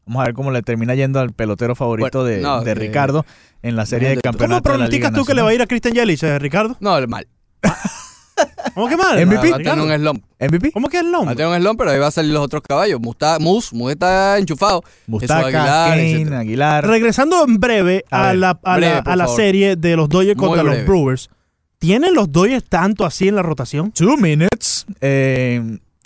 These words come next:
Speaker 1: Sí y no. A ver, tienen a Kershaw, obviamente.
Speaker 3: Claro.
Speaker 1: Eso, eso es uno o dos juegos ganados, entre comillas, as-,
Speaker 2: Ryu.
Speaker 1: asegurados. Ryu, que pichó muy bien contra Atlanta.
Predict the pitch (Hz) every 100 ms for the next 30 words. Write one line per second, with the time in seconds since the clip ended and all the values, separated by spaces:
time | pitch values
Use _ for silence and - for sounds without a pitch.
0 | _ _ _ - _ - - 262 349 330
1 | 190 160 143 147 127 156 175 214 165 131
2 | 113 110 - 135 127 160 117 117 120 240
3 | 147 123 185 - - - 170 123 120 160
4 | 196 202 165 151 170 185 180 - 123 120
5 | 139 143 123 104 101 113 127 143 139 _
6 | _ _ _ 123 139 160 120 - 113 107
7 | 127 120 139 - 87 131 180 208 _ _
8 | _ _ - 107 117 127 139 143 143 143
9 | 135 120 151 170 175 185 175